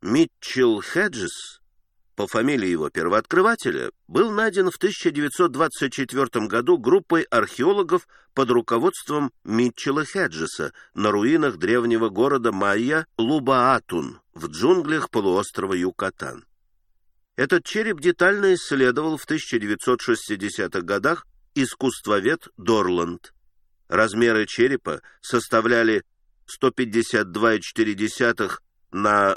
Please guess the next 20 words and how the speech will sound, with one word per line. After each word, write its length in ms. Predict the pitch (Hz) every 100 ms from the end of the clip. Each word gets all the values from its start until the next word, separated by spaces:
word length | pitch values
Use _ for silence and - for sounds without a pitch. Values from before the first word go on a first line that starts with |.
| -
двести 540 | 87 101 113 - 110
три 260 | 95 113 120
и 220 | - 110
две 280 | 90 95 98
десятых 680 | 90 87 127 170 170 165 - _ _ -
на 180 | 101
сто 240 | 101 - 170
пятьдесят 520 | 147 107 101 - 90
два 200 | 90 151
и 60 | 135
четыре 420 | 120 90 147 143
десятых 520 | 117 - 120 123 113
миллиметра, 800 | 135 139 139 98 73 - 52 - _ _ _
а 180 | 90 87
вес 420 | 113 196 - - _ _ _
пять 320 | 139 180 113 -
и 100 | 117
тринадцать 640 | - 104 110 165 - 120 -
сотых 380 | 131 135 131
килограмма. 720 | - 110 104 82 - - -